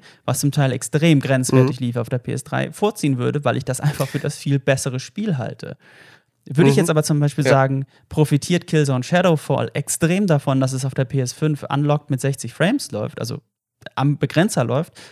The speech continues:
Speaker 1: statt wie auf der P S vier so irgendwo, definitiv.
Speaker 2: Mhm.
Speaker 1: Viel besseres, also viel knackigeres Spiel, weil auch da war das dann so, oh, das ist so langsam manchmal, dann hat es Frame-Drops gehabt damals, ähm, dann steuerte sich das ein bisschen schwammig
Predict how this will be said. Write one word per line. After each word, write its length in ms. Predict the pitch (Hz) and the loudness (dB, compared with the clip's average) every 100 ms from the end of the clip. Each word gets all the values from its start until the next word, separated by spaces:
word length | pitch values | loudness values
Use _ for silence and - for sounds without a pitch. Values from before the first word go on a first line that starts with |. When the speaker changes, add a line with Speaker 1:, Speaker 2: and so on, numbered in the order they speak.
| - | -16
Speaker 1:
statt 340 | - 147 - | 0 0 0
wie 160 | 147 135 | -4 -2
auf 120 | 127 | -4
der 100 | 127 | -6
P 160 | - 127 | -4 -6
S 160 | - | -4
vier 280 | - 165 143 | 0 4 4
so 220 | 131 131 | 2 0
irgendwo, 600 | 156 151 123 135 180 180 _ _ _ _ _ - | 2 0 0 -2 -2 -4 _ _ _ _ _ -2
definitiv. 800 | 139 147 - 120 117 127 123 - | 0 0 -4 -6 -6 -8 -10 -4
Speaker 2:
Mhm. 140 | 139 131 | 0 2
Speaker 1:
Viel 200 | 156 151 | 4 4
besseres, 440 | 147 - 127 123 | 2 0 -6 -6
also 160 | 131 127 | -6 -4
viel 160 | 143 | -6
knackigeres 640 | - 147 156 165 139 131 135 | -2 -2 0 0 0 -2 -6
Spiel, 340 | - 160 175 | -4 0 2
weil 100 | 135 | 2
auch 80 | 113 | 2
da 200 | 143 151 | 2 4
war 100 | 156 | 4
das 140 | 143 | 0
dann 120 | 143 135 | -4 -2
so, 160 | 135 - - - 143 | -2 -4 -20 -6 0
oh, 80 | 147 | 2
das 160 | 139 | 2
ist 120 | 147 | -2
so 100 | 160 | 0
langsam 420 | 135 143 165 143 135 | 0 2 4 4 2
manchmal, 460 | 135 143 143 131 | 0 0 -2 0
dann 120 | 135 | 0
hat 120 | 135 143 | -2 -4
es 200 | 143 - - | -8 -12 -8
Frame-Drops 520 | - 151 156 135 - | 0 0 2 0 0
gehabt 380 | 135 131 _ 131 | -6 -6 _ -4
damals, 560 | 131 127 123 127 - - - _ _ _ | -2 -2 -2 -4 -8 -16 -20 _ _ _
ähm, 540 | 143 135 131 127 - - - | 0 2 0 -2 -6 -14 -6
dann 160 | 139 | -6
steuerte 360 | 143 151 151 147 | 0 4 4 4
sich 160 | 143 139 | -2 -2
das 160 | 135 | -2
ein 100 | 143 | -2
bisschen 440 | 139 - 143 139 135 | -2 -2 -2 -4 -8
schwammig 880 | 143 - 135 139 139 135 131 - | -12 -4 0 2 2 0 -4 -10